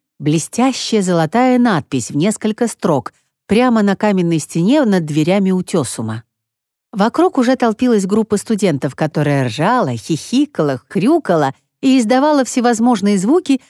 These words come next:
которые отдаленно напоминали смех. Завхоз, ругаясь на ветер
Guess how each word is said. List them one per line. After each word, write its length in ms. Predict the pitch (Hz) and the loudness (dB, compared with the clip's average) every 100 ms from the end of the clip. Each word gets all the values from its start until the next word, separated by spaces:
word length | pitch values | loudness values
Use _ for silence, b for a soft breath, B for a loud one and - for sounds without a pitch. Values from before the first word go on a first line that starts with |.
| b | b
которые 400 | 220 190 202 185 | -4 0 2 2
отдаленно 580 | 165 156 156 214 302 277 | 0 0 2 2 2 2
напоминали 580 | 240 185 165 160 175 170 | 0 0 0 0 0 -2
смех. 560 | - 160 143 120 - _ _ _ _ _ _ _ _ _ - | -4 -4 -4 -4 -14 _ _ _ _ _ _ _ _ _ -4
Завхоз, 560 | 180 262 - 392 370 | -2 -2 0 0 2
ругаясь 540 | 254 240 269 269 214 - | 0 2 2 2 0 0
на 140 | 185 | 0
ветер 360 | 190 220 - | 0 0 -2